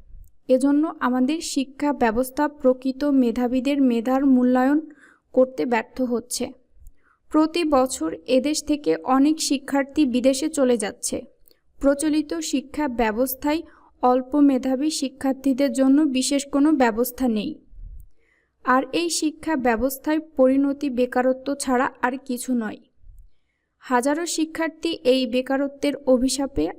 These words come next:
আজ দিশেহারা। এজন্য তারা অর্থনৈতিক ও সামাজিক জীবনধারায় কোনো অবদান রাখতে পারছে না।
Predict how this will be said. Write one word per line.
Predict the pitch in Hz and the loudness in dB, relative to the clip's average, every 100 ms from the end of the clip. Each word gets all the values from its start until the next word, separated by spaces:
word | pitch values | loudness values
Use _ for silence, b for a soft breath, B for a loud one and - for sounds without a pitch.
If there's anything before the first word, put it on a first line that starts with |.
| - | -2
আজ | 269 262 _ _ 226 | -2 -4 _ _ -8
দিশেহারা। | 247 262 233 220 202 - _ - - - - - - _ - | -6 -2 -4 -4 -10 -14 _ -20 -20 -20 -20 -20 -20 _ -2
এজন্য | 277 285 320 349 | 0 2 0 0
তারা | 330 311 330 | -2 -2 -2
অর্থনৈতিক | - 247 254 254 302 302 302 311 320 - | 0 0 0 -2 0 0 -2 -6 -8 -2
ও | 240 247 | 0 0
সামাজিক | 254 262 254 254 294 269 | -2 -2 0 0 -2 -2
জীবনধারায় | 226 247 262 269 262 262 269 320 | -2 0 2 2 2 2 0 -2
কোনো | - 254 254 277 | 2 2 2 0
অবদান | 240 226 254 269 269 | -2 0 0 2 2
রাখতে | 247 254 320 | 0 -2 -6
পারছে | 320 226 214 - 233 | -2 -2 -2 -8 -6
না। | 214 - | -8 -12